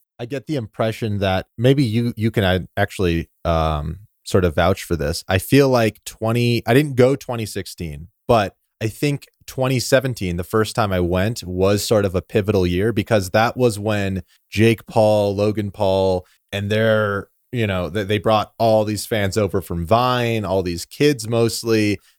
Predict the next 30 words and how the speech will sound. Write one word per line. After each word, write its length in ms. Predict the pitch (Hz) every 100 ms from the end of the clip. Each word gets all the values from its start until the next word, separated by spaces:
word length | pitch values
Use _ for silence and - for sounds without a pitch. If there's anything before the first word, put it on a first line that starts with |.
| - _
It 80 | 147
was 400 | 156 107 95 -
insane. 520 | 127 104 - 180 143 98
I 40 |
mean, 120 | 104
that 100 | 117
was 140 | 131 117
the 100 | 117
year 180 | 120
that 140 | 117 110
they 80 | 113
were, 140 | 110
like, 180 | 101 95
in, 180 | 110 101
on 100 | 110
the 80 | 101
fountain, 500 | - 117 117 113 90
which 160 | 90 -
is 80 | 95
in 80 | 87
front 260 | - 120
of 140 | 110 92
the 160 | 98
entrance 540 | - 107 98 101 92 -
to, 360 | - 95 90 73
uh, 220 | 87 80
the 140 | 95
Anaheim 280 | 98 95 95
Convention 400 | 92 95 127 110
Center. 380 | 92 92 67 -